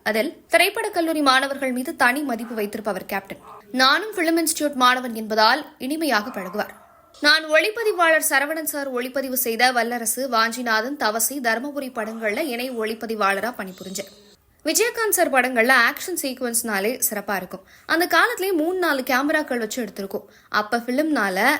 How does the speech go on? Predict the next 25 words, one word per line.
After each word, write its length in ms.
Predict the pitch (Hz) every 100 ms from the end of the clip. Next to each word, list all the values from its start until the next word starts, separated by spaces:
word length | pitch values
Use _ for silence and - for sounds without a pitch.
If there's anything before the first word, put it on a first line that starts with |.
| -
நான் 220 | 226 220
கேமராவை 520 | 226 247 330 359 269
கையாளுறப்போ 540 | 254 220 233 220 185 240
ஒரு 220 | 262 233
வித 160 | 294
பயம் 320 | 294 208 214 233
இருக்கும். 240 | - -
ஆனா 180 | 190 220
கேப்டன், 520 | 226 202 233 208 277 - - -
"நீங்க 200 | 208 214
சரியா 360 | 214 220 247 302
பண்ணிடுவீங்கன்னு" 500 | 269 247 240 208 226
சொல்லி 260 | 247 214
எனக்கு 200 | 254 226
தைரியம் 320 | 190 202 262 247
கொடுத்துட்டு 280 | 202 208 202
போவார். 200 | 185 - - - -
அப்பவெல்லாம் 440 | 247 330 320 427
கேரவன் 380 | 349 294 392 359
வசதி 300 | 240 233 220
கிடையாது. 360 | 214 202 196 -
கேமரா 320 | 269 320 359
பக்கம் 240 | 294 277 269
இருக்கிற 240 | 240 320
சின்ன 380 | - 262 277 339